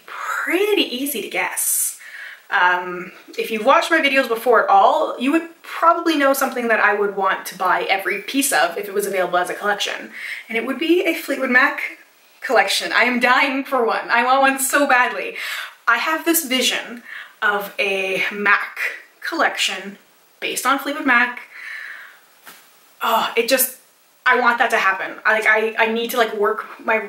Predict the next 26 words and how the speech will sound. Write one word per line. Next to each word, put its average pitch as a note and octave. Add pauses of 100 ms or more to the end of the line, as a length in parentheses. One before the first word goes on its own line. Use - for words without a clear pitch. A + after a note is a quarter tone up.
way G#3
up G#3+
the A3+
ranks G3+
somehow C4
into A#3
MAC G#3+
and, A3
like, G#3
make F#3+
that F3
happen. D#3+
It's C3
just -
an -
ultimate -
dream B3+
of A3+
mine. C#4 (460)
I A#3+
have - (200)
been A#3
thinking G3+ (680)
and A#3
planning A#3
out G#3+